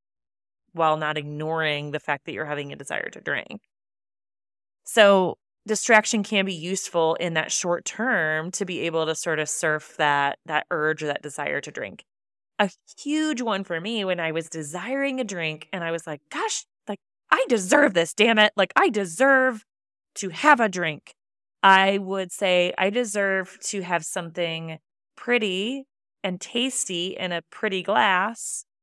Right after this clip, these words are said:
and to sit down and put my feet up for a little bit. But I don't deserve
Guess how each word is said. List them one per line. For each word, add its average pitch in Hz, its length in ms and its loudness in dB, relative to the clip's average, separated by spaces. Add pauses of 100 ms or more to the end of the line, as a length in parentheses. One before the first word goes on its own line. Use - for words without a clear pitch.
(280)
and 202 200 0
to 185 40 -4
sit - 260 -6
down 190 200 -4
and 170 60 -8
put 190 100 -12
my 165 120 -8
feet 262 220 -4
up - 160 -8
for 185 140 -4
a 170 60 -2
little 170 220 -4
bit. 180 300 -2 (2000)
But 196 360 4
I 196 100 2
don't 202 420 2
deserve 156 880 0